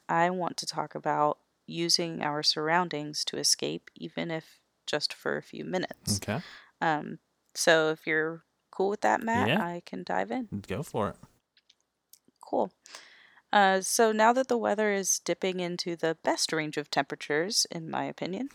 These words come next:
Speaker 1: <laughs>
Speaker 2: <laughs>
Speaker 1: uh, I have been craving more and more time outside. And that can be challenging right now because safety might be an issue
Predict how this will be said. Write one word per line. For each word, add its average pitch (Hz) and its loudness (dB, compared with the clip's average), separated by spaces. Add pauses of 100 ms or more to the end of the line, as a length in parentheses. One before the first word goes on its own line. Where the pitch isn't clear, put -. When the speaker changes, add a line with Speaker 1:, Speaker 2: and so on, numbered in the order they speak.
Speaker 1:
<laughs> - -
Speaker 2:
<laughs> - -2
Speaker 1:
uh, 196 8 (160)
I 180 12
have 180 6
been 175 -4
craving 170 -2
more 165 -4
and 165 -8
more 165 -6
time 160 -2
outside. - 0 (540)
And 170 -4 (440)
that 170 0
can 180 -8
be 185 -4
challenging 170 0
right 160 -4
now 156 -6
because 151 -6
safety 160 -4
might 165 -8
be 160 -8
an 151 -8
issue 175 -8